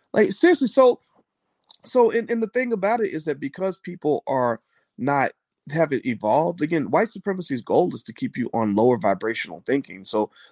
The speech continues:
the masses of our people are kept on that low vibration to the point where they think that people who talk like this are totally gone. Like, they think that we ha-, are like, "Oh, well, you just, you just don't care, and you,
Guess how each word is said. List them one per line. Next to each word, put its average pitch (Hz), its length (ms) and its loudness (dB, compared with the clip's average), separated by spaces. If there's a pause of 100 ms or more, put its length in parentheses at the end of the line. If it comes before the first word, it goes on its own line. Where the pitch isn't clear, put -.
the 120 100 2
masses 175 500 4
of 139 60 -4
our 117 160 -2
people 120 320 -4
are 107 80 -4
kept 107 240 -10
on 110 120 -8
that 104 120 -4
low 113 160 0
vibration 104 600 -2
to - 100 -16
the 104 80 -16
point 127 280 -10
where 113 240 -4 (420)
they 214 120 6
think 254 200 0
that 170 120 0
people 160 240 -2
who 127 120 -2
talk 147 260 0
like 107 180 -2
this 104 320 -4 (260)
are 104 120 -2
totally 117 340 -2
gone. 107 340 -2
Like, 101 200 -4
they 147 120 4
think 123 260 -2
that 101 200 0
we 120 340 2 (360)
ha-, 107 280 -2
are 104 140 0
like, 90 180 -6
"Oh, 104 280 4
well, 95 180 -6
you 110 140 -2
just, 95 320 -6 (260)
you 117 140 -2
just 95 220 -6
don't 107 240 -2
care, 101 420 2
and 98 160 -6
you, 113 180 0